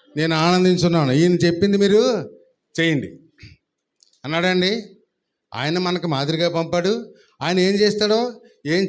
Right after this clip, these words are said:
చేశాడో అలాగే మనం చేయాలని, మనం నడవాలని ఆయన కోరుకున్నాడు. సృష్టి కార్యం ఎన్ని స-, ఎన్ని దినాల్లో పూర్తయిందండి?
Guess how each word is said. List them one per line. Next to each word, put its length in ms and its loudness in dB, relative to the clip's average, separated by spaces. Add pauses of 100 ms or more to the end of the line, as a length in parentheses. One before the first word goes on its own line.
చేశాడో 480 0 (240)
అలాగే 280 -2
మనం 500 -4 (120)
చేయాలని, 600 0 (320)
మనం 320 0
నడవాలని 440 0
ఆయన 220 -2 (120)
కోరుకున్నాడు. 440 -6 (680)
సృష్టి 300 -2
కార్యం 540 0
ఎన్ని 220 -2
స-, 60 -8
ఎన్ని 280 -4
దినాల్లో 340 -2
పూర్తయిందండి? 800 -4